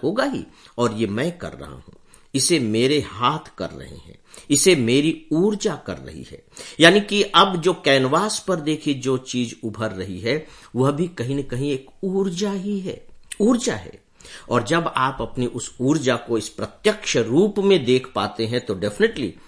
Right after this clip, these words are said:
आपके अंदर फिर एक अलग किस्म का आत्मविश्वास पैदा होता है, आत्मा के प्रति विश्वास, अपने प्रति विश्वास।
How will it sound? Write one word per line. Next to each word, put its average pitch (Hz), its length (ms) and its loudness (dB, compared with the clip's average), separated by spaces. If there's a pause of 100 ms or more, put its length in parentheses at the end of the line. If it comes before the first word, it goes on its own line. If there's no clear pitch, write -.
(240)
आपके 110 300 0
अंदर 123 280 0
फिर 107 200 -4
एक 101 160 -6
अलग 127 320 -4
किस्म - 260 -10
का 90 140 -12
आत्मविश्वास 104 880 -10
पैदा - 320 -16
होता - 380 -20
है, - 80 -20 (380)
आत्मा 208 440 4
के 175 220 -6
प्रति 110 340 -8
विश्वास, 101 720 -6 (400)
अपने 202 380 6
प्रति 135 420 -2
विश्वास। - 800 -4